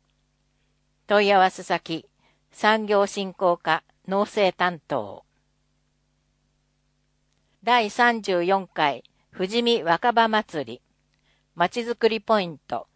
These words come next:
三ポイント。富士見市民センターで活動している団体が、舞台発表や作品の展示を行います。日時、五月十七日土曜、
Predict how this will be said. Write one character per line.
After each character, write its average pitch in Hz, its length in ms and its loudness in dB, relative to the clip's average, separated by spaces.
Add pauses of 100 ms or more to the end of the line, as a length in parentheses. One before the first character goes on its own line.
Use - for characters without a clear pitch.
(140)
三 214 340 -2
ポ 208 200 -2
イ 160 80 -6
ン 127 100 -16 (100)
ト。 - 140 -12 (1500)
富 190 140 -4
士 247 100 -2
見 254 120 0
市 247 120 -8
民 247 200 -2
セ 254 180 2
ン 240 80 -4
タ 185 200 0
ー 160 40 -2
で 156 120 -2
活 160 260 -6
動 220 180 4
し 233 80 -10
て 208 200 4
い 202 40 4
る 202 100 0
団 190 240 -2
体 185 220 0
が、 175 240 0 (300)
舞 180 100 0
台 247 220 4
発 247 220 0 (140)
表 160 160 2
や 135 200 2 (160)
作 - 380 -2
品 247 200 -4
の 233 100 -4
展 220 280 -2
示 214 160 2
を 196 100 4
行 160 120 -6
い 135 220 -4
ま 131 140 -8
す。 - 220 -20 (1300)
日 220 300 -4
時、 147 240 -6 (280)
五 240 120 2
月 220 260 0
十 208 220 0
七 220 260 -8
日 208 280 -6
土 175 120 4
曜、 175 360 2